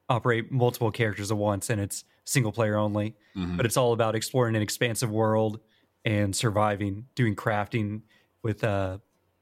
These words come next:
Speaker 1: with j-, gathering resources. You spend a lot of time mining in Kenshi, <laughs> which,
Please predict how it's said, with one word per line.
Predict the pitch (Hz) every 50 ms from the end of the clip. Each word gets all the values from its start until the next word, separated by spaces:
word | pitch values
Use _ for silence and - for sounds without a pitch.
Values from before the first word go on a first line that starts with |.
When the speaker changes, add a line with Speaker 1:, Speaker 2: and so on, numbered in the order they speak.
| _ _ -
Speaker 1:
with | 123 110
j-, | 120 139 135
gathering | 139 123 123 120 110 117 113 104
resources. | 104 110 107 - 127 117 107 - - -
You | - - - -
spend | - 247 233
a | 208
lot | 170 139 135 139 147 165
of | 160 143
time | - 151 151 143 135 123
mining | 113 110 113 117 113 107 98 95 92 92 113 139
in | - 117 104
Kenshi, | - - 117 110 107 - 151 - - 139 - _ _ _ _ - -
<laughs> | - - - - - -
which, | 220 160 - - -